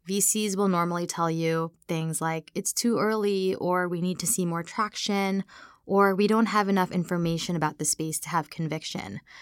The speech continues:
Those are soft no's and not real feedback. So ask for it. Never waste a no. If a V C says no, ask what you could have done to improve your pitch or to refine your story.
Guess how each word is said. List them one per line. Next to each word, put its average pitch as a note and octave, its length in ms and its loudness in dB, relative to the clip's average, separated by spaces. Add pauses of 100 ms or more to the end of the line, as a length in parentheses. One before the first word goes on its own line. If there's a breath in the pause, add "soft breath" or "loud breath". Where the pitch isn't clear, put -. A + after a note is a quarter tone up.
(300 loud breath)
Those F#3+ 200 2
are A3+ 100 4
soft E3 360 10
no's E3 360 4
and E3+ 200 2
not E3+ 300 8
real E3 240 2
feedback. D#3+ 680 -4 (280 soft breath)
So G#3 400 6
ask D4 340 6
for E3+ 200 -2
it. - 260 -6 (420)
Never G3+ 320 6
waste F#3+ 280 2
a F3+ 60 -2
no. D#3+ 440 -2 (140)
If F#3 120 -2
a G3+ 80 2
V G#3+ 200 2
C A#3+ 200 2
says G3 300 2
no, F3+ 500 2 (320)
ask F#3+ 300 8
what G#3+ 140 0
you F#3 80 -2
could G3 120 -2
have F#3 120 -2
done E3+ 440 2
to E3 280 0
improve D#3+ 400 -2
your E3 120 -2
pitch A#3 560 0
or E3 220 -2
to E3 220 -4
refine D#3+ 360 -4
your E3 120 -4
story. - 580 -6